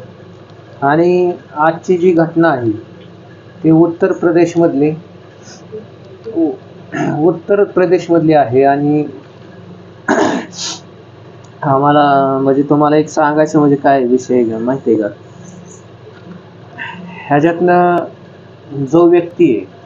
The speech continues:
ह्या घटनेतला जो व्यक्ती आहे, त्याचं नवीन लग्न होतं आणि नवीन लग्न झाल्यानंतरनं तो उतावळा नवरा आणि गुडघ्याला बाशी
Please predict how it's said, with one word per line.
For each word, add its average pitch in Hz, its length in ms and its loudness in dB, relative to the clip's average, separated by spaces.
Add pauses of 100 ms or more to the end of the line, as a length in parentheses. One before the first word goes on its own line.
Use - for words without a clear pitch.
(240)
ह्या 139 160 2
घटनेतला 147 680 0
जो 151 240 4
व्यक्ती 147 540 2
आहे, 95 180 -4 (300)
त्याचं 147 300 2
नवीन 165 320 2
लग्न 175 480 2
होतं 139 360 0 (640)
आणि 139 200 0
नवीन 156 460 2
लग्न 185 360 2
झाल्यानंतरनं 156 840 0 (800)
तो 165 100 4 (1200)
उतावळा 165 560 2
नवरा 165 480 0 (320)
आणि 135 140 -2
गुडघ्याला 147 500 2
बाशी 135 400 -2